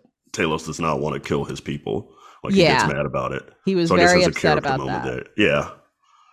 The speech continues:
Speaker 1: That's his whole thing, uh, going throughout this series is gonna be how does he stop this other group of Skrulls, but also, um, you know, not kill him. He doesn't wipe, wanna wipe his people out.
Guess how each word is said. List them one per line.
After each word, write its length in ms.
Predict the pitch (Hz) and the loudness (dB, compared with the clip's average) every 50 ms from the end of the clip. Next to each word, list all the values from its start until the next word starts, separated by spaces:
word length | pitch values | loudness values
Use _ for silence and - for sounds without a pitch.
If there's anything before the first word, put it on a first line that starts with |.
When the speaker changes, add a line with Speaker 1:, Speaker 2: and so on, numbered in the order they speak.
| _ _ _ _ _ _ - | _ _ _ _ _ _ 0
Speaker 1:
That's 220 | 90 87 87 - | 0 0 2 2
his 180 | - 92 80 - | 2 0 0 2
whole 200 | - 85 80 80 | 2 2 2 2
thing, 600 | 80 - 85 82 78 80 80 80 80 76 78 - _ _ - _ _ _ | 2 0 0 0 0 0 0 -2 -4 -6 -8 -14 _ _ -20 _ _ _
uh, 360 | - 73 67 64 65 69 - - - - - _ _ _ _ _ _ _ _ _ _ _ _ _ _ - 104 - | -4 -4 -4 -2 -2 -4 -4 -4 -6 -12 -20 _ _ _ _ _ _ _ _ _ _ _ _ _ _ -10 -2 2
going 280 | 104 90 90 90 85 | 4 4 4 4 2
throughout 380 | - 98 90 85 78 78 - 78 | 2 2 4 4 4 2 2 0
this 160 | 82 - - | -2 -2 -2
series 400 | - 80 76 76 67 71 71 - | -2 -2 -2 -2 -4 -6 -8 -10
is 80 | 71 69 | -12 -8
gonna 200 | - 73 69 69 | -8 -6 -6 -4
be 460 | 65 71 71 67 65 67 69 69 - _ _ _ _ - | -4 -2 -2 -2 -4 -6 -8 -10 -12 _ _ _ _ -6
how 160 | - 90 82 | 0 0 0
does 160 | 78 78 - - | 2 0 0 0
he 440 | 82 76 73 73 73 73 - _ _ _ _ _ _ _ _ _ _ _ _ _ _ | -2 -2 0 -2 -4 -6 -8 _ _ _ _ _ _ _ _ _ _ _ _ _ _
stop 580 | - - - - 120 120 214 214 - - - - - - - _ _ _ _ _ _ _ 104 101 73 73 - - - | -16 -2 4 6 8 8 8 6 2 -6 -14 -18 -20 -20 -20 _ _ _ _ _ _ _ -10 -10 -10 -10 -12 -12 -12
this 420 | 76 78 92 98 92 - - - - | -4 0 0 0 0 0 0 2 2
other 180 | 107 92 95 85 | 4 4 4 4
group 380 | 104 101 95 95 - - - _ _ - | 4 2 2 2 -2 -10 -20 _ _ -4
of 80 | 90 - | -4 -4
Skrulls, 520 | - - 101 87 82 82 80 78 - - - - - - - _ | 0 2 2 4 4 4 2 0 -4 -8 -16 -20 -20 -20 -16 _
but 100 | - 78 | -6 -4
also, 680 | 76 76 78 - - 78 73 73 71 71 71 73 73 - _ _ _ _ _ _ _ - | -4 -4 -4 -4 -4 -4 -2 -2 -2 -2 -4 -4 -6 -8 _ _ _ _ _ _ _ -14
um, 460 | - - 87 67 64 62 53 50 - _ _ _ _ _ _ _ _ | -14 -12 -12 -12 -12 -12 -14 -14 -18 _ _ _ _ _ _ _ _
you 100 | - 104 | -2 -2
know, 100 | 80 80 | 0 0
not 280 | 95 113 127 147 - - | 2 4 4 4 4 4
kill 200 | 180 180 165 110 | 2 4 4 4
him. 80 | 85 | 4
He 60 | 95 104 | 4 2
doesn't 200 | 117 113 113 107 | 2 4 4 4
wipe, 240 | 101 101 101 - | 4 2 2 0
wanna 200 | 101 98 104 98 | -2 0 0 2
wipe 220 | 92 92 92 87 87 | 2 2 2 2 0
his 120 | - - | -4 -8
people 320 | - 90 87 - 69 64 62 | -8 -8 -8 -8 -10 -10 -8
out. 220 | 64 71 - - | -8 -8 -8 -10